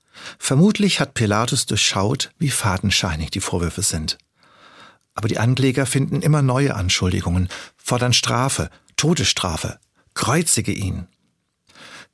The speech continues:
Pilatus könnte Jesus freisprechen. Aber die öffentliche Ordnung steht auf dem Spiel.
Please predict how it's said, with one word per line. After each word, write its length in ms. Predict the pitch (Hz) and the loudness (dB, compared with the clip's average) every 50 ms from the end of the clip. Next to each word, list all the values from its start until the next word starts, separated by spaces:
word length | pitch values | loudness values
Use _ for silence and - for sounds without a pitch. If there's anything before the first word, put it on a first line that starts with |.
| _ _ _ - | _ _ _ -6
Pilatus 720 | - - 147 131 131 135 160 180 - - 202 175 - - | 0 2 2 4 4 2 2 0 0 0 0 0 0 0
könnte 300 | - 139 135 156 170 175 | 2 2 4 4 4 2
Jesus 400 | 151 113 101 110 - - - - | 2 2 2 0 0 0 -2 -2
freisprechen. 800 | - - 95 92 87 - - - 98 90 - - 95 85 85 - _ _ _ _ _ _ _ _ _ _ _ - | -2 -2 -4 -4 -4 -4 -4 -4 -4 -4 -4 -4 -6 -10 -12 -16 _ _ _ _ _ _ _ _ _ _ _ -4
Aber 140 | - 113 | -2 0
die 140 | 113 123 - | 0 0 0
öffentliche 420 | - - - 135 113 101 - 120 - | -2 0 0 0 0 2 0 2 2
Ordnung 440 | 113 131 - - - 90 82 82 | 2 0 0 0 -2 -4 -2 -2
steht 220 | - - - - 95 | -4 -4 -4 -4 -6
auf 120 | 87 - | -6 -4
dem 100 | - 98 | -2 -2
Spiel. 400 | 90 - - - - 95 87 - | -2 -2 -4 -4 -6 -8 -8 -8